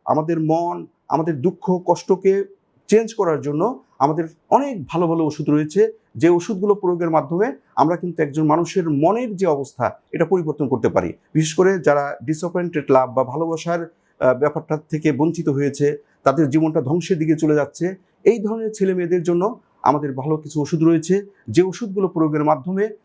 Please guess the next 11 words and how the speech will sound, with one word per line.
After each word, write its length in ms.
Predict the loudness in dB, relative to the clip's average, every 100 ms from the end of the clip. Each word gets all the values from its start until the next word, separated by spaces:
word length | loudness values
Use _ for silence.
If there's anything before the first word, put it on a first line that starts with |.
| _
তাদের 300 | 2 2 0
যে 120 | -2
মনের 280 | 0 0 -2
বর্তমান 420 | 0 -2 0 -2
অবস্থা, 360 | -2 -4 -6 -8
সেটাকে 300 | -2 -2 0
পরিবর্তন 540 | 2 2 0 0 -2
করে 280 | 2 0 0 -6 _
তাদের 180 | 0 0
স্বাভাবিক 500 | 0 0 2 -2 -2
জীবনযাত্রা, 640 | 0 2 0 0 -2 -2